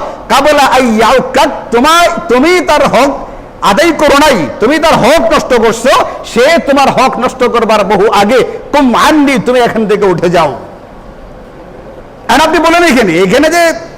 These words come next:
তার অধিকার বলা হয়েছে, একটা সন্তানের মা হবে দিনদার নেককার, এটা আপনি কখন বাচ্চা হওয়ার পরে দোয়া করবেন? ওলামায়ে কেরাম লেখছেন, ফুকাহায়ে কেরাম লেখছেন, একজন ব্যক্তি যখন বিয়ে করবে, বিয়ের আলোচনা করবে, বিয়ের সিদ্ধান্ত নেবে,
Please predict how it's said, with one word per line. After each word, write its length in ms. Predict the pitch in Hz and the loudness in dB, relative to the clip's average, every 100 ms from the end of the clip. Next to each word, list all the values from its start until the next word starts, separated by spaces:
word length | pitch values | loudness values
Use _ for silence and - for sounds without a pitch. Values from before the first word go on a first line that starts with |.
| - | -4
তার 220 | 220 226 | -2 2
অধিকার 340 | 233 285 349 320 | 2 2 2 2
বলা 220 | 294 277 | 2 2
হয়েছে, 320 | 226 214 240 311 330 - - - - | 2 0 0 0 0 -6 -16 -14 -6
একটা 240 | 196 320 | -2 -2
সন্তানের 640 | - 233 226 262 285 339 262 | -2 -2 2 2 2 2 0
মা 220 | 208 214 | 0 2
হবে 420 | 240 254 269 339 | 2 2 0 0
দিনদার 440 | 208 269 262 254 | 0 -2 0 0
নেককার, 420 | 220 302 - 196 131 - - - - | 0 0 0 -2 -2 -8 -18 -14 -6
এটা 180 | 208 294 | 0 0
আপনি 200 | 302 285 | 0 0
কখন 320 | 262 269 214 | 2 2 2
বাচ্চা 360 | 214 247 - | 0 0 0
হওয়ার 280 | 254 233 254 | 2 2 0
পরে 280 | - 247 285 | 2 2 2
দোয়া 240 | 220 233 | 2 2
করবেন? 540 | 233 247 262 320 220 123 - - - - - - | 2 2 2 2 0 -4 -12 -18 -20 -20 -20 -8
ওলামায়ে 380 | - 208 277 302 | -2 2 2 2
কেরাম 260 | 277 277 233 | 2 0 0
লেখছেন, 380 | 233 - 240 202 | -2 -2 -2 0
ফুকাহায়ে 460 | 214 233 277 311 | 0 2 2 2
কেরাম 220 | 285 262 220 | 2 0 0
লেখছেন, 480 | 208 - 294 392 - - - | -2 0 0 2 -2 -8 -4
একজন 380 | 214 196 170 262 | -2 0 0 0
ব্যক্তি 360 | 190 254 - 247 | 0 -2 -2 -2
যখন 280 | 254 247 | 0 0
বিয়ে 460 | 196 127 202 247 277 | -2 -4 -2 0 0
করবে, 500 | - 233 190 214 220 | 2 0 0 0 0
বিয়ের 320 | 165 208 262 | 0 0 0
আলোচনা 500 | 220 226 262 247 233 | 0 0 0 0 0
করবে, 340 | 208 214 196 185 | 0 0 0 0
বিয়ের 280 | 190 277 | 0 0
সিদ্ধান্ত 500 | 277 254 208 220 196 | -2 -4 -4 -4 -2
নেবে, 300 | 208 202 233 | -2 0 0